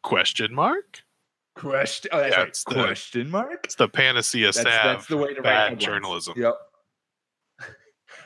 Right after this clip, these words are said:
Speaker 2: Uh, McDaniels, uh, if you do make that decision, please come onto the podcast and tell us why. Uh, let's recap. Let's go on to the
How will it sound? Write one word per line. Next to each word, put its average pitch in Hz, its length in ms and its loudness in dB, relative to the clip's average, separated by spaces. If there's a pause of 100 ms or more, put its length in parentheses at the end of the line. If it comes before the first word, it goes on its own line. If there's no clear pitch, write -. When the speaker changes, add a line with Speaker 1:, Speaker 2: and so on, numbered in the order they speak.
Speaker 2:
Uh, 131 140 4
McDaniels, 131 600 0 (100)
uh, 95 240 -8 (320)
if 117 140 -6
you 120 40 2
do 123 140 -2
make 120 160 -2
that 101 160 -4
decision, 85 380 -12
please 101 240 -4
come 95 180 -6
onto 92 180 -6
the 87 80 -6
podcast 92 440 -4
and 80 80 -16
tell 87 120 -8
us - 120 -16
why. 92 200 0 (380)
Uh, 147 380 4 (420)
let's 170 720 2
recap. 170 720 -2 (180)
Let's 151 200 -2 (120)
go 185 180 2
on 151 300 0
to 139 180 -6
the 120 280 0